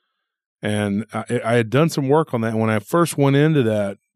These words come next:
to, to do that, to research that and investigate that, I did it with trepidation.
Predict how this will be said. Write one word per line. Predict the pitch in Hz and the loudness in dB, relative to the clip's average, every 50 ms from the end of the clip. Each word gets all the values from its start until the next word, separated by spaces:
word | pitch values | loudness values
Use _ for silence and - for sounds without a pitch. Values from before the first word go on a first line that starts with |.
| _ _ _ _ _ _ | _ _ _ _ _ _
to, | - 120 | -10 -10
to | 104 - 120 | -6 -4 -6
do | 113 101 117 131 131 | -2 0 2 2 4
that, | 117 113 107 101 98 95 95 101 | 4 2 0 0 -2 -6 -8 -8
to | 110 101 | -8 -4
research | 95 120 143 127 - - 127 113 104 - - | -2 -2 -2 -2 -2 -2 -2 -2 -2 -4 -4
that | 123 117 | -2 -2
and | 117 113 | -2 -2
investigate | 107 95 110 123 120 - - - 107 98 95 | -4 0 0 -2 -2 -2 -6 -6 -6 -8 -6
that, | - 107 98 98 | -6 -8 -6 -6
I | 98 | -8
did | 98 98 123 127 | -4 -2 -2 -2
it | 131 | -2
with | 117 113 107 | -2 -4 -6
trepidation. | - - 117 - 107 98 104 104 104 104 - 113 104 101 98 | -6 -8 -6 -6 -6 -6 -4 -4 -4 -4 -4 -2 -2 -4 -4